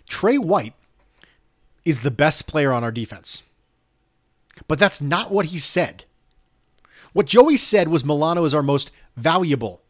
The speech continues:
defensive player. How do you define valuable? One of the hilarious things about the N B A M V P award is that it really doesn't go to the most valuable player. It goes to the player who had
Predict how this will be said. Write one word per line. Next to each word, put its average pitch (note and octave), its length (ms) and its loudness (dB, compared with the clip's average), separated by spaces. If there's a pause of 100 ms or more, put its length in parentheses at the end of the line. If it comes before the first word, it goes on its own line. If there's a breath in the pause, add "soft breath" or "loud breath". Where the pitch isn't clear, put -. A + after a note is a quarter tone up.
(120)
defensive A2+ 440 -10
player. - 280 -20 (1080 soft breath)
How C#4 140 -2
do D#4 60 2
you D#4+ 100 0
define D#3+ 480 -4
valuable? A2 540 -6 (1400)
One F3+ 100 2
of E3 60 2
the C#3 60 0
hilarious C3 360 0
things A2+ 240 -6
about A2 280 -6 (280 soft breath)
the A#2 380 -2 (520 soft breath)
N D#3+ 200 2
B C#3 240 2
A A#2 280 0
M B2 200 -4
V A#2 160 -6
P G2+ 320 -8 (120)
award G#2+ 460 -6 (500)
is D3+ 120 0
that A#3+ 80 4
it B3+ 40 0
really F4 140 2
doesn't A3 220 0
go F#3+ 100 6
to E3 80 2
the D#3 60 4
most C3+ 160 0
valuable A2+ 420 0
player. G2+ 360 -10 (440)
It G3 100 -4
goes C4 260 2
to B3+ 100 -2
the A3 80 0
player F#3+ 300 2
who E3+ 100 2
had D#3+ 340 2